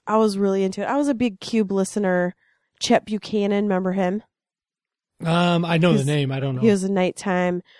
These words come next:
Speaker 1: Um, so listening to that, uh,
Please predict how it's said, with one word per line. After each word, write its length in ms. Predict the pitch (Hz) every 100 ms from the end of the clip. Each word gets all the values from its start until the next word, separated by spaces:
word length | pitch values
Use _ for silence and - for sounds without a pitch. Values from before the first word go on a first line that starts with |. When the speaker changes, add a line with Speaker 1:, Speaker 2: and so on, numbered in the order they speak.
| _ _ _
Speaker 1:
Um, 460 | 196 185 139 98 - _ _ _ _
so 380 | - 240 208 - _ _
listening 560 | 214 226 - 277 269 262 -
to 420 | 226 196 185 185 - _ _ _ _ _ _ _ _ -
that, 440 | 190 196 190 185 -
uh, 220 | 180